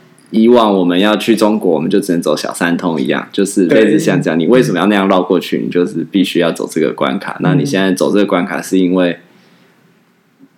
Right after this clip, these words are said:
Speaker 1: 不然你们关系很难再继续前进。
Speaker 2: 对。<laughs> 可是我觉得，呃，也不是说就只能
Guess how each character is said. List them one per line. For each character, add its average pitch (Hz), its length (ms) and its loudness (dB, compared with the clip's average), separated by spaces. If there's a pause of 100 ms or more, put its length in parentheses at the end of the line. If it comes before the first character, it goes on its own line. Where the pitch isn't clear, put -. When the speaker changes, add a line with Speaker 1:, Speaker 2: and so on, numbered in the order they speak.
(160)
Speaker 1:
不 110 80 2
然 101 100 2
你 90 60 2
们 76 80 -4
关 90 180 -2
系 - 140 -4
很 80 100 -6
难 - 140 -6
再 78 140 -2
继 76 140 -4
续 - 140 -6
前 - 240 -8
进。 - 280 -6 (580)
Speaker 2:
对。 147 180 -2 (680)
<laughs> - 600 -10
可 170 80 2
是 214 140 6
我 175 120 6
觉 131 140 4
得， 131 480 4
呃， 123 680 0 (120)
也 143 120 4
不 143 140 2
是 160 140 0
说 156 200 4
就 156 140 2
只 120 140 0
能 113 260 0